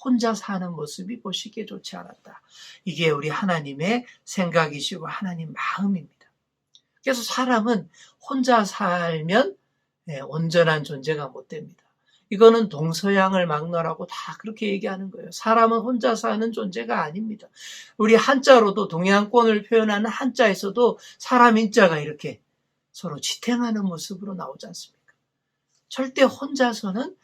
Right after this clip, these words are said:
살 수 없는 존재. 예, 근데 오늘날 너무나 일 인 가구가 많아진다는 것, 혼자 사는 사람들이 많아진다는 것, 이게 썩 좋은 현상이 아닌 거예요. 사람은, 예, 이렇게, 어, 부모랑 살아, 살든지,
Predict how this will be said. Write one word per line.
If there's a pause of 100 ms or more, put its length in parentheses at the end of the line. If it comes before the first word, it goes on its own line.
(200)
살
수
없는
존재. (720)
예,
근데
오늘날
너무나 (100)
일
인
가구가
많아진다는
것, (320)
혼자
사는
사람들이
많아진다는
것, (300)
이게
썩
좋은
현상이
아닌
거예요. (540)
사람은, (460)
예,
이렇게, (320)
어,
부모랑
살아,
살든지,